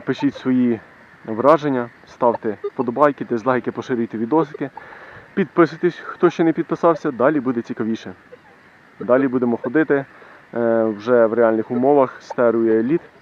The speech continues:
От. А можливо, і зараз з нею залізу в воду. До речі, тільки що викопав тестову площадку, пішов в річку, скупався,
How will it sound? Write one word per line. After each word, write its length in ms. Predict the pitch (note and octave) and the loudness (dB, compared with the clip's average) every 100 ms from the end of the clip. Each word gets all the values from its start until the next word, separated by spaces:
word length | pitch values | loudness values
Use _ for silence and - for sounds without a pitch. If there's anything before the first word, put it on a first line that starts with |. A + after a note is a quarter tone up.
| - - - - - - - - - | -20 -20 -20 -20 -20 -20 -20 -16 -4
От. 280 | A#2 A2+ - - - - _ _ _ - - | 0 0 0 -10 -20 -20 _ _ _ -20 -6
А 80 | A2+ | -2
можливо, 440 | A#2 A#2+ D3+ D3+ B2 | 0 0 2 2 2
і 40 | |
зараз 320 | G#2+ C#3 B2+ | 2 2 0
з 40 | A#2+ | 0
нею 360 | A#2+ A#2 G#2+ | 0 0 -2
залізу 500 | G#2 A#2+ A#2 G#2+ G#2+ - - - - - - | -4 -4 -4 -4 -8 -10 -18 -20 -20 -20 -14
в 60 | A2 | -8
воду. 420 | A2 C#3+ A#2+ A2 - - | 4 6 6 2 -4 -10
До 220 | A#2 G#2+ | -6 2
речі, 300 | C3 B2 A#2+ | 4 4 0
тільки 200 | A#2 A2+ | -8 -6
що 160 | - B2 - - _ - | -2 -4 -4 -20 _ -4
викопав 520 | A#2 C3 A#2+ B2 A2+ - _ | 0 2 2 0 0 -2 _
тестову 360 | B2 A#2 B2+ A2+ | -2 -2 -4 -6
площадку, 560 | A#2+ - C#3+ - B2 | -6 -4 -6 -6 -10
пішов 300 | - - B2 | -12 -6 -4
в 80 | A2+ | -2
річку, 280 | C3 - F2+ | -4 -4 -12
скупався, 560 | - A2+ C#3 C#3 C#3 | -12 2 2 2 -4